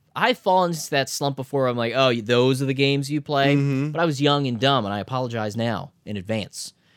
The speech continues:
Speaker 1: But, 'cause now it's, you know, if you play games, great. I mean, I hate on Gerald for his mobile gaming, but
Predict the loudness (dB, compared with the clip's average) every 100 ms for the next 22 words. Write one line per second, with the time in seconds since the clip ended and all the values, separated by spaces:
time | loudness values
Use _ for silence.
0 | _ _ -8 -6 -4 -2 2 2 2 0
1 | -6 -4 -4 -4 -6 0 2 2 2 -2
2 | -2 -6 -8 0 0 0 -6 -20 _ _
3 | _ _ -4 -4 -2 0 0 0 0 -2
4 | -2 -6 -4 -4 -4 -8 -8 -10 _ _
5 | _ -2 -2 -4